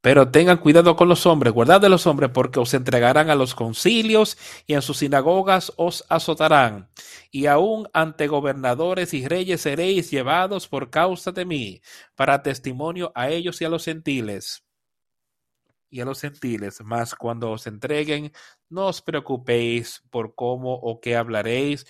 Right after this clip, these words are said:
porque en aquella hora os será dado lo que habéis de hablar,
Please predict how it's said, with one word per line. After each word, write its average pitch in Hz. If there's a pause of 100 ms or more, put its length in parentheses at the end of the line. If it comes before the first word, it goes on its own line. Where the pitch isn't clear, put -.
(340)
porque 143
en 139
aquella 165
hora 170
os 135
será 139
dado 175 (840)
lo 117
que 113
habéis 123 (380)
de 135
hablar, 131